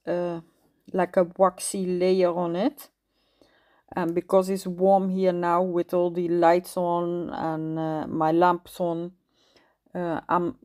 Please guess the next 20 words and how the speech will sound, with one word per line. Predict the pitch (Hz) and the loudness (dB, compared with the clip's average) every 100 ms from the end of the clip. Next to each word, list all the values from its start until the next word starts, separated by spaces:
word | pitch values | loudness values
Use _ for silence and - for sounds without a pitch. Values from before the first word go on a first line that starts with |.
| - _ - | -20 _ -2
I'm | 165 175 | 0 2
not | 180 175 | 0 -2
going | - 180 175 | 0 0 0
to | 175 | -4
put | - 180 | -4 -4
watercolor | 165 175 165 - 175 160 | 0 2 2 0 0 2
paper | - 165 - - | 0 -2 -2 -4
under | 170 160 160 | -4 -2 -2
it, | 170 | -2
because | 180 170 160 | -2 -4 -4
normally | 175 170 175 165 160 | -4 -2 0 2 2
I | 156 | 2
use | 160 170 - | 2 -2 0
watercolor | 165 165 170 170 165 | 0 2 2 2 0
paper | - 170 - 185 - | 0 -2 -2 -6 -2
under | 175 175 175 | -2 0 2
it | 190 233 - _ _ _ _ _ | 2 2 -4 _ _ _ _ _
so | - 185 175 156 | -8 0 0 2
that, | 160 156 156 - - | 2 2 0 -12 -4
uh, | 160 151 151 | 0 2 0